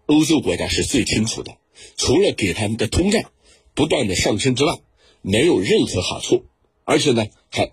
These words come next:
恶化了他们和俄罗斯的关系。那么假如这次美国向这个乌克兰提供爱国者导弹的话，那么这就是一种升级。当然，这里头美国很好的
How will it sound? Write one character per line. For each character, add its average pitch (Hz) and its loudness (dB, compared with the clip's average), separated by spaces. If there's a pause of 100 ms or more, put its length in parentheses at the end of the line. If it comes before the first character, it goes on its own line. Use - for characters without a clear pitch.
恶 156 4
化 127 -2
了 76 -8
他 - -4
们 104 0
和 90 -2
俄 95 -2
罗 95 2
斯 - 0
的 92 -6
关 92 0
系。 - -8 (380)
那 139 4
么 135 4
假 90 -2
如 104 2 (400)
这 196 4
次 - -4 (500)
美 120 2
国 101 2
向 120 -2 (340)
这 123 2
个 92 2 (840)
乌 165 4
克 160 2
兰 113 2
提 120 0
供 120 2
爱 156 0
国 107 4
者 95 2 (920)
导 127 2
弹 151 2
的 113 2
话， 95 -8
那 98 -2
么 85 -4
这 104 4
就 92 2
是 - -4 (180)
一 123 2
种 73 -2 (360)
升 127 4
级。 92 -2 (460)
当 123 2
然， 113 0 (520)
这 131 2
里 104 4
头 90 -6 (140)
美 98 2
国 92 2
很 135 2
好 67 -2
的 65 -6